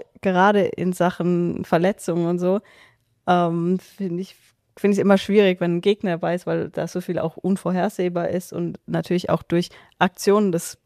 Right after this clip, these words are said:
Gegners was passieren kann. Und da war ich eben irgendwie immer froh, dass ich dann doch selbst viel unter Kontrolle hab oder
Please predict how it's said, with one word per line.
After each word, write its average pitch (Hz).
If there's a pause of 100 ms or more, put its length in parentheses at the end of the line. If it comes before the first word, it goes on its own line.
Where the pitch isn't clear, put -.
(180)
Gegners 196
was 170
passieren 175
kann. 180
Und 175
da 170
war 180
ich -
eben 190
irgendwie 208
immer 185
froh, - (340)
dass 185
ich 196
dann 165
doch 170
selbst - (380)
viel 190
unter 180
Kontrolle 180
hab 175
oder 175